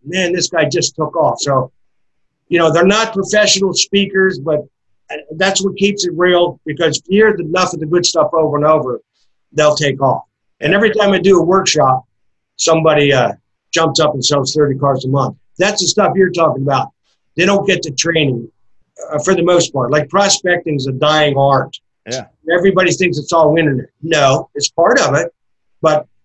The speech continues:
Speaker 1: when you show 'em a whole bunch of different things that they never saw before, somebody's gonna get something out of it. And, uh, we have a meeting the night before from seven to ten that you can sit down and talk to 'em.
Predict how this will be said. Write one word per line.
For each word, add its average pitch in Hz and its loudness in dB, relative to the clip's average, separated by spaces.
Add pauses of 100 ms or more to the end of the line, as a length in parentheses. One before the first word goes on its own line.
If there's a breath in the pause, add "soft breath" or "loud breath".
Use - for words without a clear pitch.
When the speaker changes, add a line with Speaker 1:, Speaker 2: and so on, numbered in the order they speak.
Speaker 1:
when 160 0
you 151 0
show 208 4
'em 151 -4 (280)
a 151 -2
whole 277 4
bunch 220 2
of 175 -4
different 175 -6
things 165 -2
that 147 -6
they 165 -4
never 208 0
saw 196 2
before, 143 -2 (320)
somebody's 156 -2
gonna 131 -2
get 127 -4
something 131 -4
out 131 -2
of - -8
it. - -20 (520)
And, 127 -2
uh, 120 -2
we 170 2
have 202 2
a 208 4
meeting 202 2
the 175 0
night 180 0
before 196 0
from 147 -6
seven 170 0
to 175 -6
ten 156 -2 (680)
that 160 2
you 220 0
can 214 -2
sit 220 0
down 240 -2
and 226 -4
talk 254 0
to 262 2
'em. - -4